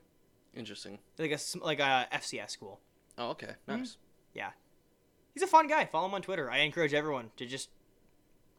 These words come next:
Speaker 2: watch his, I don't know, he puts a lot of videos out there. They're, he's just a really funny guy.
Speaker 1: Dude, I think another way that they could, they could, uh, fix a Pro Bowl is just start getting, like, random events, too. Like, I think the dude should do, like, I think you should get, like, the offensive linemen together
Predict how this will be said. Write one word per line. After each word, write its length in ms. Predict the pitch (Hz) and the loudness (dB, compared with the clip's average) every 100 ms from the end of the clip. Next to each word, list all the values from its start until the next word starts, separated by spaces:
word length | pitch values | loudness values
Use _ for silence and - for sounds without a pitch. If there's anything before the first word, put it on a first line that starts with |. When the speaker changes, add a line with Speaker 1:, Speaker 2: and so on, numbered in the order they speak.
| _ | _
Speaker 2:
watch 200 | - 135 147 | -8 -8 -8
his, 100 | - 165 | -14 -14
I 40 | |
don't 80 | 165 | -10
know, 60 | 156 | -10
he 100 | - - 175 | -14 -18 -14
puts 140 | 196 | -2
a 20 | |
lot 120 | 185 139 | 0 0
of 60 | |
videos 260 | 110 131 147 | -4 -6 -4
out 80 | 156 | -2
there. 160 | 160 | -4
They're, 120 | 120 120 | -4 -12
he's 200 | 175 165 | -12 -10
just 140 | 226 | -10
a 40 | 123 | -10
really 240 | 123 113 | -12 -14
funny 300 | - 117 110 | -12 -12 -10
guy. 260 | 110 110 - _ _ _ _ - _ _ | -12 -12 -14 _ _ _ _ -20 _ _
Speaker 1:
Dude, 160 | 131 113 | 0 2
I 80 | 123 | 2
think 160 | 202 | 0
another 300 | 170 117 127 | -2 -2 0
way 160 | 135 143 | 0 2
that 140 | 131 | 0
they 100 | 117 | -2
could, 320 | 117 117 107 - _ _ _ _ _ _ _ - | -2 -2 -4 -8 _ _ _ _ _ _ _ -6
they 100 | 113 | -6
could, 200 | 107 113 | -2 -2
uh, 280 | 110 107 104 - _ _ | 0 -2 -4 -10 _ _
fix 200 | 127 - | -6 -6
a 40 | 117 | -8
Pro 220 | - 98 | -8 -6
Bowl 260 | 113 139 - | -4 -4 -6
is 100 | 113 | -6
just 160 | 135 - | -4 0
start 200 | 131 135 | -2 0
getting, 180 | 185 | -2
like, 140 | 127 - | -2 -6
random 340 | 104 104 107 101 | -6 -4 -4 -10
events, 400 | - 101 98 - | -6 -6 -6 -8
too. 280 | - 104 - _ - _ - - | -6 -6 -6 _ -20 _ -20 -10
Like, 120 | 104 | 4
I 100 | 127 | 4
think 200 | 156 202 | 6 2
the 80 | 147 | 0
dude 220 | 113 127 | 0 -2
should 140 | - 107 | -2 -2
do, 140 | 120 | 0
like, 220 | 110 107 - | 0 -2 -2
I 100 | 143 | -2
think 140 | 180 | 0
you 60 | 143 | -4
should 140 | 135 | -2
get, 80 | 135 | 0
like, 200 | 120 110 | 0 -2
the 100 | - | -2
offensive 360 | 107 - 107 101 | -4 -4 -10 -8
linemen 260 | 104 110 | -6 -6
together 420 | 120 123 127 143 | -4 -2 -2 -6